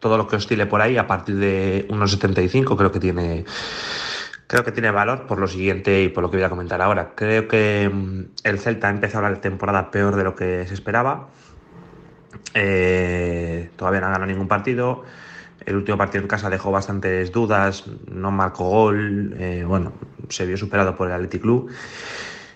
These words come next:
Y por, por contra, el Real Madrid, pues bueno, pues ha empezado la temporada con siete puntos de nueve, ¿no? Entonces, bueno, pues el, el arranque liguero ha sido bueno.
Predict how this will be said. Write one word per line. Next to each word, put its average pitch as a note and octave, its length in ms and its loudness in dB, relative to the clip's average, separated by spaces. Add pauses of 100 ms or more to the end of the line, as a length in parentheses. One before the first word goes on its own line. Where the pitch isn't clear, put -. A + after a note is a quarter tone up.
(220)
Y C3+ 140 6
por, G2+ 760 2 (600)
por G#2 160 -2
contra, A#2+ 400 2
el A2 80 4
Real G#2 160 2
Madrid, G#2 320 0
pues G2 80 -4
bueno, A#2 160 -2
pues F2+ 140 -2
ha - 20 -2
empezado F2+ 240 -2
la F2 60 -2
temporada F#2 480 -2
con E2 420 -10
siete F2+ 340 0
puntos F2 360 -2
de F2 80 -2
nueve, G2 260 2
¿no? G#2 80 0
Entonces, F2+ 320 0
bueno, F2 160 -2
pues F2 200 -8
el, E2+ 160 0
el E2+ 100 -2
arranque F2+ 420 2
liguero F2+ 300 0
ha - 20 0
sido F#2 240 -4
bueno. A#2+ 360 2